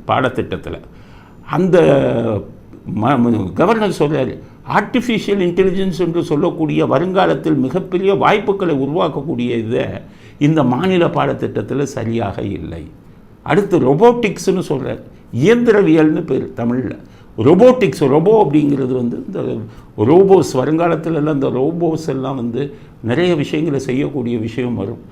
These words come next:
அப்ப அதெல்லாம் கத்துக்கிட்டா தான் மாணவர்களுக்கு வேலை வாய்ப்பு அதிகம் இருக்கும். புதிய கல்விக் கொள்கையில அது இருக்கு, ஆனா மாநிலத்துல அது சுத்தமா இல்ல அப்படிங்கிறத வந்து கவர்னர் சுட்டி காட்டுறாரு. ஆனால்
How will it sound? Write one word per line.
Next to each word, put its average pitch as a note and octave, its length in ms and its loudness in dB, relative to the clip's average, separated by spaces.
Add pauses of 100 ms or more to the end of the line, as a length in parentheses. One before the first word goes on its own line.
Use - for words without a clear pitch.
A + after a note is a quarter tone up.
(240)
அப்ப D3 260 0
அதெல்லாம் A3+ 480 2
கத்துக்கிட்டா A3 640 -4
தான் F#3+ 220 0
மாணவர்களுக்கு F#3 640 2
வேலை F3+ 260 2
வாய்ப்பு D#3 300 0
அதிகம் D3 320 2
இருக்கும். E2+ 280 -8 (400)
புதிய A#3 320 6
கல்விக் G3+ 320 0
கொள்கையில F3+ 340 4
அது D#3+ 140 2
இருக்கு, - 280 -2 (320)
ஆனா C3+ 240 0
மாநிலத்துல E3+ 640 2
அது D3 120 -4
சுத்தமா F#3 500 -4
இல்ல C3+ 280 -6 (920)
அப்படிங்கிறத C3 720 0
வந்து A#2 340 -4
கவர்னர் A#2 480 -4
சுட்டி C#3+ 220 -6
காட்டுறாரு. F#2+ 540 -12 (640)
ஆனால் B2 480 -2